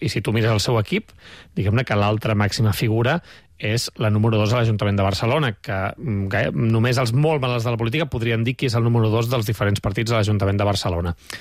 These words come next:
A part de figures com Raül Romeva o Joan Tardà, però, mm, són més figures espirituals, per dir-ho d'aquesta manera. I tens una persona que fins fa tres dies ningú sabia qui era, excepte els veïns de Vilassar de Dalt, que és Xavier Godàs,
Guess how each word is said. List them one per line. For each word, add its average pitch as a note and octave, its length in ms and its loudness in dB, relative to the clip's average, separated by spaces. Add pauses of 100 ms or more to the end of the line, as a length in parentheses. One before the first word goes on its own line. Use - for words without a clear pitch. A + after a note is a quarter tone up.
(140)
A - 80 -20
part G2+ 160 0
de - 20 -2
figures G2+ 340 2
com A2 140 -2
Raül G2 220 0
Romeva D3+ 520 2
o C3 80 0
Joan G2 200 -2
Tardà, C3 420 0
però, G2+ 160 -2 (100)
mm, A2+ 180 -2
són G#2 200 -2
més G2+ 260 2 (320)
figures G#2 300 0
espirituals, G2+ 720 0
per F#2 100 -4
dir-ho F#2+ 160 0
d'aquesta F#2 300 0
manera. F#2+ 320 2
I F#3 100 -2
tens C3 380 -2 (240)
una D3+ 120 2
persona B2 360 -2
que - 100 -4
fins A2+ 180 -2
fa C#3+ 120 -2
tres B2+ 180 -2
dies A2+ 220 0
ningú B2 240 2
sabia A2+ 260 0
qui A2 180 -2
era, G2+ 120 0
excepte G#2 340 -4
els F#2+ 100 -2
veïns G2+ 200 2
de G2+ 60 2
Vilassar G2 380 0
de D#3+ 80 0
Dalt, A#3+ 140 -2
que - 80 -10
és - 60 -6
Xavier G#2 240 -2
Godàs, G3+ 420 -2